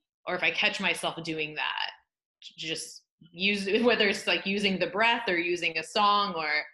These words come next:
whatever it is, like, to really experience life fully, you actually do have to be present.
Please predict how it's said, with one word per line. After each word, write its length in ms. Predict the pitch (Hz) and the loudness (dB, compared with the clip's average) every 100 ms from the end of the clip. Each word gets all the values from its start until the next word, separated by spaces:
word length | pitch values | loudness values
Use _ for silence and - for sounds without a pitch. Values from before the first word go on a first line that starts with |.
| _ _ _ _ | _ _ _ _
whatever 460 | 180 185 190 185 | 0 2 2 2
it 140 | 175 175 | 4 4
is, 400 | 180 165 160 156 | 4 4 0 -2
like, 240 | 151 151 - - - | -2 -2 -4 -14 -10
to 100 | 190 | 0
really 200 | 247 320 | 2 2
experience 560 | - 185 190 202 185 | 0 0 2 2 0
life 180 | 170 151 - - | -2 -2 -2 -6
fully, 240 | 190 170 | -4 -2
you 140 | 151 151 | -2 -2
actually 380 | 185 - 165 | -2 -4 -8
do 180 | 160 160 | -6 -6
have 180 | 165 156 - | -4 -6 -6
to 80 | |
be 120 | - - | -12 -10
present. 300 | - 170 165 | -4 -4 -4